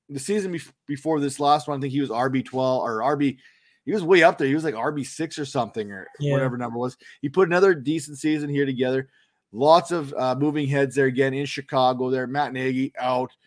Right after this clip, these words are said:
Speaker 1: We'll see what kind of dynamic the new head coach can bring in.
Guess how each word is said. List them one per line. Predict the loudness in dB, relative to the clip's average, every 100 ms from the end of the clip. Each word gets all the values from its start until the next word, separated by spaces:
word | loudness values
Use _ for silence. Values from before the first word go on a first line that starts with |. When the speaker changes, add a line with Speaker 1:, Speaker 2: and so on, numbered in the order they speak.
| _ _ _ -4
Speaker 1:
We'll | -4
see | 0 0
what | 2
kind | 0
of | 2
dynamic | 2 2 0 0 -2
the | -4
new | -2 -2 0
head | 0 0
coach | 0 0 0
can | -6
bring | -4 -4 -2
in. | -2 -2 -4